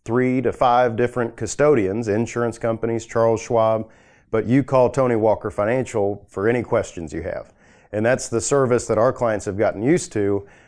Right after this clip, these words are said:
Um, when they're ready to start income with our split I R A, they're not having to call Charles Schwab. They're not having to call insurance companies' eight hundred numbers. They call Tony Walker Financial.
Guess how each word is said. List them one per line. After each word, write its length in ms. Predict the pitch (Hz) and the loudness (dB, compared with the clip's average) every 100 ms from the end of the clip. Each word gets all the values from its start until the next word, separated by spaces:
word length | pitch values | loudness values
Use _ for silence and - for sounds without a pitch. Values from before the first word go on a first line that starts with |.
| _ | _
Um, 320 | 110 101 95 - | -4 -2 -6 -4
when 140 | 110 | 0
they're 200 | 117 139 | 2 4
ready 240 | 135 135 | 4 4
to 100 | 113 | 2
start 300 | 107 135 127 | 0 0 2
income 640 | 139 156 - 101 90 101 117 _ - | 4 4 2 -2 -2 -6 -10 _ -10
with 160 | 107 104 | -4 0
our 120 | 110 | 0
split 300 | 113 - 120 | 0 0 4
I 160 | 120 120 | 4 4
R 180 | 127 | 4
A, 360 | 135 107 101 101 - _ _ | 4 4 2 -2 -10 _ _
they're 120 | 104 | -2
not 160 | 110 110 | 0 2
having 240 | 123 123 | 2 2
to 80 | 120 | 0
call 240 | 127 135 | 2 2
Charles 380 | 117 120 113 107 | 2 2 2 0
Schwab. 440 | - 107 98 107 117 | 0 0 2 0 -2
They're 120 | 98 | -2
not 160 | 107 | -2
having 200 | 113 110 | -2 -2
to 60 | 110 | -2
call 220 | 127 123 | 2 4
insurance 460 | 120 120 113 107 - | 4 0 -2 -4 -2
companies' 540 | 113 95 110 107 92 | -4 -4 -4 -4 -4
eight 160 | 104 95 | -4 -4
hundred 300 | 107 98 90 | -6 -6 -6
numbers. 440 | 92 92 98 92 - - _ | -8 -8 -8 -10 -20 -20 _
They 120 | 104 110 | -4 -2
call 320 | 113 107 107 | 2 2 2
Tony 300 | - 113 113 | 0 0 2
Walker 320 | 110 104 101 | 2 0 -4
Financial. 680 | 107 113 147 - 107 107 | -4 0 0 0 -2 -2